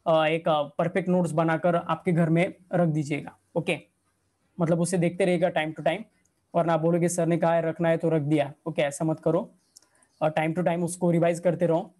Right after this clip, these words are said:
ठीक है, तो आज यही स्टॉप करते हैं हम, नेक्स्ट लेक्चर इसके ऊपर क्वेश्चन आंसर देखते हैं। Thank you।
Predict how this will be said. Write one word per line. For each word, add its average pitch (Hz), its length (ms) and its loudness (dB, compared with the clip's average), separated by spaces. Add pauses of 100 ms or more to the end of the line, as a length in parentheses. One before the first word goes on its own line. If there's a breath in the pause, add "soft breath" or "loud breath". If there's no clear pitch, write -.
ठीक 175 140 -2
है, 180 180 -4 (560)
तो 165 60 0
आज 156 180 0
यही 175 120 2
स्टॉप 175 280 -2
करते 175 220 0
हैं 185 60 0
हम, 196 60 -4
नेक्स्ट 175 220 -2
लेक्चर 170 260 0
इसके 165 200 -4
ऊपर 170 180 0
क्वेश्चन 160 280 -4
आंसर 147 240 -6
देखते 147 280 -8
हैं। 156 80 -10
Thank 160 300 0
you। 180 180 -4